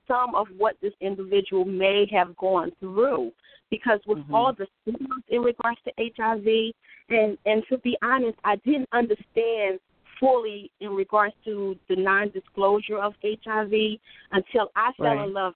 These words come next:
Speaker 1: after, after the fact with another man, um, like, uh, like,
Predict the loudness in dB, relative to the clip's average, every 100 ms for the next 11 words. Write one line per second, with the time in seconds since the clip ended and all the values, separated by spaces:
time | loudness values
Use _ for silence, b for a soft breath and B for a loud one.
0 | _ -10 -10 -4 -4 0 2 2 0 -8
1 | -4 0 0 0 -4 -6 -4 -4 0 2
2 | 2 0 -2 -4 -6 -12 -18 _ _ _
3 | 4 4 4 0 -2 -2 -4 _ -2 -2
4 | -2 0 0 -2